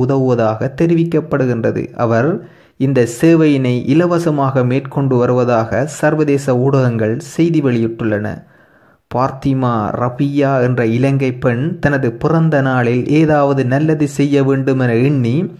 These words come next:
இந்த நல்லெண்ண சேவையை ஆரம்பித்துள்ளார். பின்னர் அவர் தனது சேவையை வழங்க நோயாளர்களின் வீடுகளுக்கு சென்று அவர்களை சந்தித்து இந்த சேவையை வழங்கி வருகின்றார். முன்னாள்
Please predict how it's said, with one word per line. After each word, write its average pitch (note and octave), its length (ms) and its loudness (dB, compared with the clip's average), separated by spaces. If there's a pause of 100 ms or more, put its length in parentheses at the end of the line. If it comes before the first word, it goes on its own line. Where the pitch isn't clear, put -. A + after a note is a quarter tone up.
(400)
இந்த D3 220 0 (200)
நல்லெண்ண E3 420 2 (100)
சேவையை C3 420 2 (280)
ஆரம்பித்துள்ளார். B2+ 760 -4 (100)
பின்னர் A#2 420 -2 (520)
அவர் B2 260 0
தனது B2 300 0 (140)
சேவையை C#3 420 2 (100)
வழங்க C3 320 0 (640)
நோயாளர்களின் C#3 720 2 (120)
வீடுகளுக்கு D3+ 640 2
சென்று B2+ 440 0 (200)
அவர்களை B2+ 360 0 (140)
சந்தித்து D3 520 0 (280)
இந்த C#3+ 160 2 (120)
சேவையை D3 440 2 (160)
வழங்கி D#3 360 2
வருகின்றார். A2+ 540 -2 (640)
முன்னாள் B2 500 0